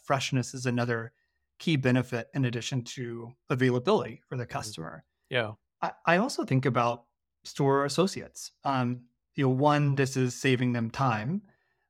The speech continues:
Speaker 1: but it's also lifting up the job because they're now, you know, superpowered humans with
Speaker 2: Mm.
Speaker 1: this artificial intelligence tool to help them do their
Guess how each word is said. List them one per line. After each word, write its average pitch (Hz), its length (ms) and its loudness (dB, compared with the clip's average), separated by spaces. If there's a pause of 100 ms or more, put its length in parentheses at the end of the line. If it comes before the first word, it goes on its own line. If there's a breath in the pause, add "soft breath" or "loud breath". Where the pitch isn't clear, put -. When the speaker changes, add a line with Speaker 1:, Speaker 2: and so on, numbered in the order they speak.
Speaker 1:
but 139 340 4
it's 160 180 2
also 180 280 4
lifting 135 420 4
up 135 300 0
the 135 100 0
job 123 400 0
because 131 320 2
they're 135 160 0
now, 127 600 4 (340)
you 127 100 -6
know, 147 80 4
superpowered 147 800 4
humans 139 540 2
with 131 240 4
Speaker 2:
Mm. 117 280 -6 (200)
Speaker 1:
this 135 300 0
artificial 139 500 2
intelligence 123 720 2
tool 156 540 -2 (400)
to 131 640 2
help 151 340 2
them 135 300 4
do 123 180 2
their 123 220 2